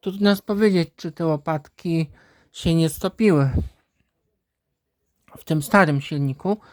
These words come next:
ale, em, może da się kupić taki element albo zrobić na drukarce trzy D. Można takie coś zrobić z odpowiedniego plastiku. No i,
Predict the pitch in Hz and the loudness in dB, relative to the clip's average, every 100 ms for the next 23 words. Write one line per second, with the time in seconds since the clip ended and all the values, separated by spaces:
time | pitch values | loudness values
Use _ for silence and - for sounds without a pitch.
0 | _ _ _ _ _ - 202 190 180 185 | _ _ _ _ _ -4 0 2 4 2
1 | - 143 147 147 156 - - 196 214 226 | 0 -2 0 -2 -6 -10 -8 0 2 2
2 | 226 - - - 349 - 151 - - 175 | 0 -4 -12 -2 -2 -2 -8 -10 -12 -10
3 | - 190 185 170 160 196 - _ _ _ | 0 2 4 2 0 -4 -6 _ _ _
4 | _ _ _ _ _ _ _ 160 170 196 | _ _ _ _ _ _ _ -8 -2 -2
5 | 202 247 240 180 - 196 170 175 - 165 | 0 4 4 2 -6 -6 -4 -6 -6 -8
6 | - - 185 170 - - 208 220 147 120 | -6 -8 -8 -8 -16 -8 0 2 2 0
7 | - _ _ _ _ _ _ _ _ _ | -12 _ _ _ _ _ _ _ _ _
8 | _ _ _ _ _ _ _ _ _ _ | _ _ _ _ _ _ _ _ _ _
9 | _ _ 165 196 185 170 151 175 160 143 | _ _ -2 2 2 2 0 -6 -8 -4
10 | 151 143 156 147 151 165 - - - - | -6 -4 -2 -2 -2 -8 -14 -20 -20 -20
11 | _ _ - 175 - 180 180 180 185 175 | _ _ -6 -6 -4 0 2 4 2 2
12 | 170 - 165 - - 135 - 151 - _ | -2 -4 -10 -10 -12 -10 -8 -8 -8 _
13 | _ _ _ _ _ _ _ _ _ _ | _ _ _ _ _ _ _ _ _ _
14 | 151 143 135 170 | -4 0 0 -2